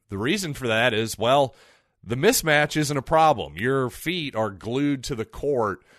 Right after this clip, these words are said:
on, in, on any sideline inbounds play. And I, I just didn't love the,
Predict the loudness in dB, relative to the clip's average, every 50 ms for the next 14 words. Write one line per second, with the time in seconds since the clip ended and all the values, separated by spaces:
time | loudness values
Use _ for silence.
0 | _ _ _ -4 -2 0 0 -2 -4 -6 -6 -6 -6 -4 -2 -2 -2 -2 -4 -6
1 | -6 -4 -4 -4 -2 -2 0 0 2 2 2 2 0 0 0 0 0 0 -2 -4
2 | -4 -4 -6 -4 -2 0 0 0 0 -2 -4 -6 -10 -10 -6 -2 0 0 0 -2
3 | -4 -8 -16 _ _ _ _ _ _ _ -4 -2 0 0 0 0 -2 -4 -8 -6
4 | -4 -2 0 0 0 0 -2 -2 -2 -2 -2 -2 -2 -2 -2 0 2 4 4 4
5 | 2 0 -4 -12 -20 _ -16 -12 -10 -8 -8 -8 -10 -12